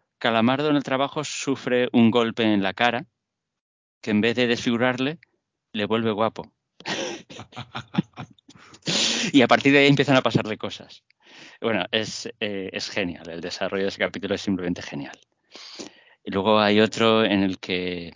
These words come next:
<laughs> se explota un poco la idea de que Bob Esponja es tan maravilloso que resulta insoportable. Y yo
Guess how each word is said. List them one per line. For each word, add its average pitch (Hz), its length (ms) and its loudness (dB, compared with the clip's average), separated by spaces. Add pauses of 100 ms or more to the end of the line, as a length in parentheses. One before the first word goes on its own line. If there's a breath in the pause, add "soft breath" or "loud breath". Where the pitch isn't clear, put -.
<laughs> - 1160 -16
se - 160 -2
explota 117 420 0
un 120 100 6
poco 123 200 0
la 110 120 4
idea 104 240 4
de 104 100 0
que 98 300 0
Bob 107 200 0
Esponja 117 400 2
es 110 80 -4
tan 101 120 4
maravilloso 98 520 0
que 101 160 -2
resulta 104 480 -2
insoportable. 101 720 0 (2000 loud breath)
Y 107 280 -6
yo 123 440 6